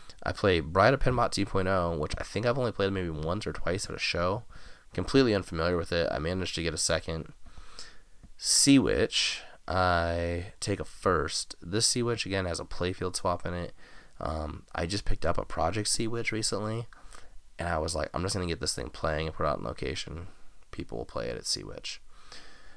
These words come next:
After playing gyms with the new playfield in it, and there being multiple companies that have reproduced that playfield at this point in time, so they're relatively easy to get. Oh my god, it played so much better than any Sea Witch I've ever played before. Like, it was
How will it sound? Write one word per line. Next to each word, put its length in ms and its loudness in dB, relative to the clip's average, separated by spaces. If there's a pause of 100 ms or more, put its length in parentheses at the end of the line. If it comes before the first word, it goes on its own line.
(640)
After 240 2
playing 480 0
gyms 400 -4
with 120 -12
the 80 -4
new 180 -2
playfield 580 -2
in 120 0
it, 220 -2 (440)
and 160 -2
there 100 -2
being 240 -4
multiple 380 -4
companies 380 -4
that 100 -2
have 160 -6
reproduced 500 -4
that 140 -2
playfield 400 -2
at 60 -4
this 100 -6
point 200 -6
in 60 -4
time, 180 -4
so 120 -2
they're 100 2
relatively 460 -4
easy 160 -4
to 180 2
get. 420 -2 (1200)
Oh 120 -2
my 140 -4
god, 180 -2
it 80 -2
played 240 0
so 120 4
much 220 -2
better 180 4
than 200 -2
any 140 0
Sea 120 0
Witch 180 -2
I've 100 -2
ever 120 -4
played 240 -4
before. 480 -6 (300)
Like, 260 -4
it 120 0
was 380 0